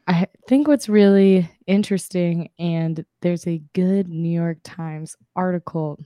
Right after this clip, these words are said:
that best goes into it, and it's from twenty seventeen called How Sanrio Makes Anti-Capitalism Adorable and Profitable. And, which, you know, is it a stretch?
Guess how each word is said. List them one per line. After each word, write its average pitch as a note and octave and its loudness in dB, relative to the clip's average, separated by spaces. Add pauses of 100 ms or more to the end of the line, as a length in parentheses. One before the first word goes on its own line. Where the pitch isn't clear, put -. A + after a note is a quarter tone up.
(280)
that E3+ -8
best D#3+ -8 (240)
goes D#3 -8
into D#3+ -8
it, D3 -6
and D3+ -8
it's - -12 (440)
from C4 2
twenty G3+ 2
seventeen E3 -4
called D3+ -8
How D#3 -6
Sanrio D3+ -8
Makes D3 -8 (100)
Anti-Capitalism E3 -2
Adorable D#3 -4
and C#3+ -6
Profitable. D#3 -14 (640)
And, F3 -2 (580)
which, G3 0 (320)
you F#3+ 0
know, D3+ -4 (1300)
is G#3+ 2
it G#3+ 4
a G3 0
stretch? - -6